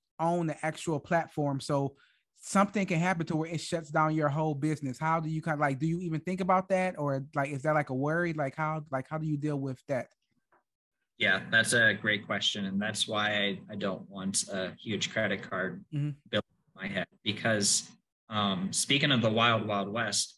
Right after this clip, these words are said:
Speaker 2: Amazon is kind of the wild, wild west when it comes to, they have terms of service, and according to them, you're technically supposed to have an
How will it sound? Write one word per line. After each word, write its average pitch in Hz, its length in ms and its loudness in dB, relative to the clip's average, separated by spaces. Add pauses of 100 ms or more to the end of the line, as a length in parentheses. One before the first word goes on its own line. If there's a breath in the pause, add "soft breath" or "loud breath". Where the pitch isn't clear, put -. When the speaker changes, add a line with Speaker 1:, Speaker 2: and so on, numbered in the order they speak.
Speaker 2:
Amazon 107 460 -2
is 95 260 -4
kind 107 180 -4
of 98 60 -2
the 95 80 0
wild, 95 340 -2
wild 92 240 -4
west 95 360 -4
when 104 100 0
it 98 140 0
comes 104 400 0
to, 92 420 -2 (480)
they 107 220 2
have 104 320 2
terms 107 360 0
of 101 120 -2
service, 101 800 -2
and 92 440 -4 (380)
according 117 440 2
to 113 100 0
them, 101 240 0
you're 101 100 2
technically 113 500 -2
supposed 107 420 -2
to 101 60 0
have 104 260 -2
an 104 120 -2